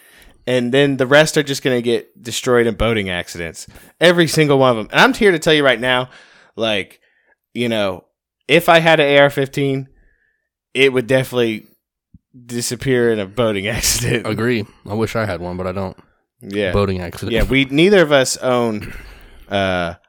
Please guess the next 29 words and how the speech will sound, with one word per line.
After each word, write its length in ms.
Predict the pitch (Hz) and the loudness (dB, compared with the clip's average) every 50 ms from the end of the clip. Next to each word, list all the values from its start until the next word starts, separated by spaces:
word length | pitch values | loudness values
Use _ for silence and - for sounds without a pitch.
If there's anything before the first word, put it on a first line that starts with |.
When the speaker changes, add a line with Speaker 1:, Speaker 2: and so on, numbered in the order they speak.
| _ _ _ | _ _ _
Speaker 2:
Semi-automatic 560 | - - 117 110 104 104 107 104 98 95 - | -10 -8 -6 -4 -4 -4 -4 -4 -6 -6 -6
rifles? 280 | 110 104 101 - 113 123 | -6 -6 -6 -4 -2 -2
Speaker 1:
Yeah, 120 | 117 101 92 | -2 -2 0
no, 360 | 110 123 120 110 98 90 95 | 0 2 2 2 0 -2 -4
no. 280 | 107 120 123 113 104 95 | -2 0 2 2 2 0
We, 300 | - 113 135 139 143 143 | -2 -2 0 0 0 0
we 160 | 123 131 151 | 0 0 0
both 260 | 143 151 156 147 135 | 4 4 4 4 4
have 320 | 127 139 131 127 117 - - | 2 2 2 2 0 -2 -4
normal 360 | 123 123 123 123 123 120 110 | -2 -2 0 0 0 -2 -4
hunting, 520 | 98 117 123 117 - 127 113 110 107 101 - _ _ _ _ _ _ | -4 -6 -8 -8 -6 -6 -6 -6 -8 -12 -16 _ _ _ _ _ _
things 220 | - 165 175 165 - | 2 2 2 2 0
for 120 | - 127 | -2 -4
hunting 440 | 107 117 127 123 - 120 107 101 - | -2 -2 -4 -4 -4 -6 -6 -6 -8
animals. 560 | 95 104 107 107 104 95 92 87 82 - - - | -8 -8 -6 -8 -8 -8 -8 -10 -10 -10 -8 -6
Speaker 2:
I 80 | 107 147 | -4 -2
don't 100 | 208 226 | 0 0
even 180 | 147 107 101 | -2 -2 -2
like 180 | 92 117 151 - | -4 -4 -4 -4
guns. 320 | 92 90 87 85 - - - _ _ _ _ _ _ | -6 -6 -6 -8 -10 -14 -20 _ _ _ _ _ _
Speaker 1:
Yeah, 160 | - 113 113 - - | -8 -8 -8 -4 -2
I 80 | 120 | 0
Speaker 2:
I 20 | 127 | 2
Speaker 1:
mean, 80 | 117 131 135 | 2 2 2
Speaker 2:
don't 80 | 120 | 2
even 140 | 107 101 90 98 | 0 -2 -4 -4
have 200 | 107 110 107 92 | -4 -4 -4 -4
one. 260 | 87 82 82 82 - _ _ _ _ _ - - | -6 -6 -6 -8 -10 _ _ _ _ _ -14 -6
Speaker 1:
I, 340 | - 123 139 143 135 101 - | 0 0 2 0 0 -4 -10